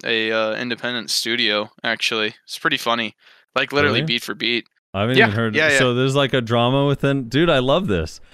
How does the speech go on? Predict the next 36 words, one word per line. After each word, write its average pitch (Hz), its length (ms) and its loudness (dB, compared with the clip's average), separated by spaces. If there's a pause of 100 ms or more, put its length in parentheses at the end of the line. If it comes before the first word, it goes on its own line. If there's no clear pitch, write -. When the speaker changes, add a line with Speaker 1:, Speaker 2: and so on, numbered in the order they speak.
(120)
Speaker 2:
Wait, 143 160 2
someone's 156 320 0
saying 151 180 2
also 139 260 0
the 120 100 0
music 120 360 0
apparently 87 600 -4 (180)
is 107 160 -6
stolen. 87 460 -6 (640)
Speaker 1:
I 165 160 6
would 170 240 0
not 175 300 2 (340)
doubt 143 240 2
it. 123 200 -4
<sighs> 139 40 -14 (360)
Uh, 170 80 -2 (180)
literally, 196 440 2
it's 175 300 -2
just - 220 -4
a 185 80 -2
Chinese 160 460 0
ripoff. 123 680 -6
Uh, 123 380 0
they 127 200 -4
just – 139 380 -6 (100)
they 139 140 -6
plagiarized 131 840 -4
almost 135 520 -8
every 123 260 -4
aspect 107 460 -4
of 113 80 -12
their 110 140 -6
game, 110 400 -8 (340)
in 135 120 -6
all 127 180 -2
honesty. 135 520 -2